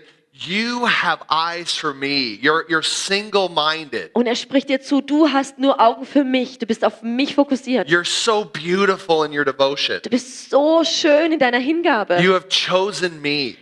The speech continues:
Speaker 2: Du hast mich gewählt.
Speaker 1: And he ex-, he just, he prophesies and brings this forward.
Speaker 2: Und er prophezeit es in ihrem Leben.
Speaker 1: Take this to heart.
Speaker 2: Nimm dir das zu Herzen.
Speaker 1: Your eyes,
Speaker 2: Deine Augen,
Speaker 1: your vision,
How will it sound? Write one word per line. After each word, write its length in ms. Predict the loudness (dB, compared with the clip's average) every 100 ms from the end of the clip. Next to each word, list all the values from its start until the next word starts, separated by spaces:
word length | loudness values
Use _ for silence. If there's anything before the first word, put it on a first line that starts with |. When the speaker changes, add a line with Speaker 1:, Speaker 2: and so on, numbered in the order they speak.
| 0
Speaker 2:
Du 80 |
hast 200 | 0 0
mich 360 | -2 2 2 2
gewählt. 540 | 0 4 4 2 -2 -4
Speaker 1:
And 120 | -4 -2
he 180 | -6 -4
ex-, 220 | -6 -8 -10
he 160 | -8 -4
just, 220 | -6 -6 _ _
he 140 | -8 -6
prophesies 1080 | -6 0 0 0 -4 -6 -2 0 -2 -6
and 180 | -10 -10
brings 340 | -4 -4 -4 -6
this 240 | -6 -6
forward. 480 | -6 -4 -2 -4 -6 -14 _
Speaker 2:
Und 120 | 2
er 80 | 2
prophezeit 600 | 2 -2 -2 -2 -2 0
es 120 | -2
in 80 | -2
ihrem 160 | -2 -2
Leben. 520 | -2 -2 -4 -10 -14 _ _ _ _ _ _ _ _
Speaker 1:
Take 380 | -2 -2 -4 -4
this 400 | -4 -4 -8 -10 -16
to 80 | -18 -4
heart. 260 | -2 -2 -6 _ _ _ -6
Speaker 2:
Nimm 240 | -2 0
dir 120 | 0
das 160 | -2 -4
zu 80 | -4
Herzen. 460 | -4 -4 -8 -4
Speaker 1:
Your 120 | -2 0
eyes, 840 | 0 0 -2 -4 -8 -14 -14 -14 -18 _
Speaker 2:
Deine 220 | -2 0 -2 0
Augen, 400 | 2 2 0 -2 -2
Speaker 1:
your 140 | -2 -2
vision, 540 | -4 -2 -2 -2 -4